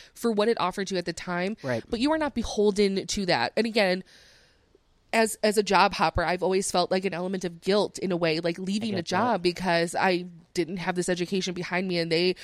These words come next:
Speaker 1: provided for me. But in reality, I did my job. I worked. I put in the effort that I needed to. And this, you know, my previous job was there for me when I needed it. But, like, you know, you start to <laughs> get your meds in order and
Speaker 2: Yeah.
Speaker 1: you, you learn of your new lifestyle. And then all of a sudden you realize that maybe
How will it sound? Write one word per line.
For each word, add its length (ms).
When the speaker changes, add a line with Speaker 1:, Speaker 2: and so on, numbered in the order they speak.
Speaker 1:
provided 540
for 200
me. 140
But 160
in 80
reality, 480
I 80
did 320
my 140
job. 400
I 100
worked. 420
I 160
put 220
in 80
the 140
effort 260
that 100
I 60
needed 300
to. 180
And 180
this, 300
you 140
know, 100
my 160
previous 380
job 220
was 140
there 180
for 180
me 280
when 120
I 80
needed 220
it. 100
But, 140
like, 340
you 220
know, 320
you 140
start 260
to 280
<laughs> 40
get 240
your 140
meds 320
in 100
order 320
and 180
Speaker 2:
Yeah. 220
Speaker 1:
you, 120
you 60
learn 240
of 120
your 100
new 200
lifestyle. 920
And 380
then 240
all 100
of 80
a 60
sudden 440
you 160
realize 500
that 200
maybe 460